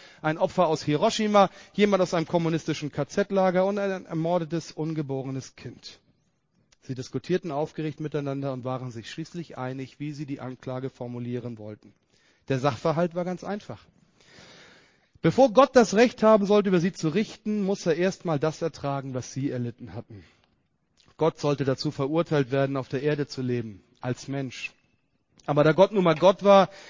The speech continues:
hatten sie gleich bestimmte Bedingungen aufgestellt. Er sollte keine Möglichkeit haben, sich aufgrund seiner göttlichen Natur selbst zu helfen. Dazu hatten sie sich Folgendes ausgedacht. Gott sollte als Jude geboren werden.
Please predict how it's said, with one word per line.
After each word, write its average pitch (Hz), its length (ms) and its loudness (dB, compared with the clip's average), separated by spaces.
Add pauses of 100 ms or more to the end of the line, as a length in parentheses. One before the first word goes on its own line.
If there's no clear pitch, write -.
(140)
hatten 180 240 0
sie 156 100 -2
gleich 165 300 2
bestimmte 170 420 -4
Bedingungen 151 380 -4
aufgestellt. - 760 -10 (1040)
Er 127 140 -4
sollte 135 240 0
keine 180 280 0
Möglichkeit 160 580 -4
haben, 135 280 -4 (320)
sich 151 220 -4
aufgrund 160 340 -4
seiner 139 280 -2
göttlichen 160 380 -6
Natur 139 300 -4
selbst 123 340 -6
zu 135 120 -8
helfen. 117 420 -10 (560)
Dazu - 300 -6
hatten 185 140 -4
sie 165 80 -6
sich 180 120 -4
Folgendes 202 440 -4
ausgedacht. 135 500 -6
Gott 226 200 -4
sollte 214 360 -4
als 208 280 -6
Jude 262 300 -2
geboren 123 380 -6
werden. 98 260 -12